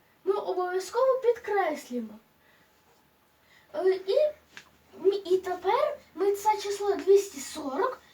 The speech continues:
підставляємо у, е, у наше, е, у нашу умову. Бо угорі це наша якби умова. І тому виходить, ми замість це, е, у нас буде двісті сорок.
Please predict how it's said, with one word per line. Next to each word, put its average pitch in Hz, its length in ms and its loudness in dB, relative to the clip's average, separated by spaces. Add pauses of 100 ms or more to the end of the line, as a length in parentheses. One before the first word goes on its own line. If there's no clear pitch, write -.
(120)
підставляємо 381 1120 2
у, 392 100 0
е, 571 480 4 (880)
у 339 80 -8
наше, 480 340 4 (560)
е, - 40 -10 (760)
у 330 60 -2
нашу 466 360 4
умову. 381 560 2 (260)
Бо 392 280 2
угорі 440 640 2
це 427 100 -4
наша 466 280 -2
якби 392 340 2
умова. 381 720 4 (380)
І 370 120 -6
тому 466 400 4 (200)
виходить, 392 440 4
ми 339 120 -6
замість 480 500 6
це, 415 320 0 (320)
е, 311 40 -14
у 320 300 -6
нас 349 320 0
буде 294 260 -4
двісті 339 560 2
сорок. 311 920 -4